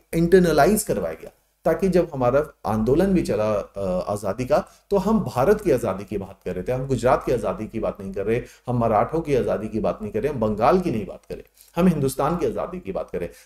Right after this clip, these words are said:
तो हिंदुस्तान शब्द हमें internalize करवाया गया और हजारों सालों से हमारे जहन में डाला गया। तो means religion के बेसिस पे हमने अलग-अलग जगहों पे ये अलग-अलग धाम बनाए, जिससे लोगों की travelling बढ़ी, ट्रैवलिंग बढ़ी तो आपकी affinity बढ़ेगी।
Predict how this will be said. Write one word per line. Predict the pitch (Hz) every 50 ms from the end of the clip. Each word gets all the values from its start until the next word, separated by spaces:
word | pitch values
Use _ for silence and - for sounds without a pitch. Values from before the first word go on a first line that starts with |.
| _ -
तो | 196
हिंदुस्तान | 180 143 143 139 139 156 143 - - 151 160 190 208 196
शब्द | - - - 190 196 190 -
हमें | 175 160 147 143 151 151
internalize | 131 - 107 101 95 90 85 80 95 120 -
करवाया | - 113 95 92 87 90
गया | 92 98 123 156 190 - _ _ _ -
और | 165 180 180 139
हजारों | 131 117 104 104 123 165
सालों | 160 - 110 117 147
से | 170 - 160
हमारे | 131 110 104 104 101 101 104 107
जहन | 98 90 - - _ _ -
में | 131 135
डाला | 101 - _ -
गया। | - - _ _ _ _ _ _ _ _ _ -
तो | 214 214
means | 170 135 131 147 190 214 208 - - - - 117
religion | 131 165 196 214 196 233 226 196
के | 202
बेसिस | 143 139 127 127 139 123 -
पे | - 147 165
हमने | 160 123 120 139 151
अलग-अलग | 147 110 117 127 127 143 139 139
जगहों | 120 110 92 98 98 110
पे | - 120 127
ये | 123 113 113 123 135 143 143 139 - _ _ _ _ -
अलग-अलग | 113 117 131 139 - - - 127 120 123 127 127 127
धाम | 120 - 101 87 92 220 214
बनाए, | - 107 107 110 151 175 139 127 -
जिससे | 131 127 - - 190 180
लोगों | 165 139 117 110 110 113 113
की | - 175 175
travelling | 175 - 143 123 98 95 98 113 131 135 127 110
बढ़ी, | 92 92 95 92 - _ _ _ _ -
ट्रैवलिंग | 139 135 131 131 131 156 175 180
बढ़ी | 143 110 110 110 110 135 175 196
तो | 185 -
आपकी | - - - 107 117 117 - - 208 196 - 156
affinity | 139 - - 196 190 196 196 196 202
बढ़ेगी। | 170 127 107 202 101 101 92